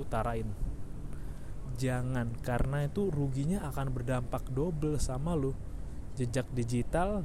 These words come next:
dan lu bisa terancam U U I T E. Kalau mau menghujat,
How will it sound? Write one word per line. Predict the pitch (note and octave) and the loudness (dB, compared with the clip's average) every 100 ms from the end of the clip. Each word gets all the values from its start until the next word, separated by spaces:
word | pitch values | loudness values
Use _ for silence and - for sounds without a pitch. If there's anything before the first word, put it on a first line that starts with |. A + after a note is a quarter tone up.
| B2 | 0
dan | B2 D#3 | 0 0
lu | E3+ | 0
bisa | A#2 D3+ | 0 -2
terancam | B2+ A#2+ A#2+ D3 - | 0 0 2 0 2
U | C3+ | 0
U | C#3+ | 0
I | B2+ | 0
T | C#3 | 0
E. | A#2 A2 | 0 0
Kalau | - D#3+ G3+ | -2 0 0
mau | G3 | 0
menghujat, | E3 C3 F#3 B2+ | 0 0 2 2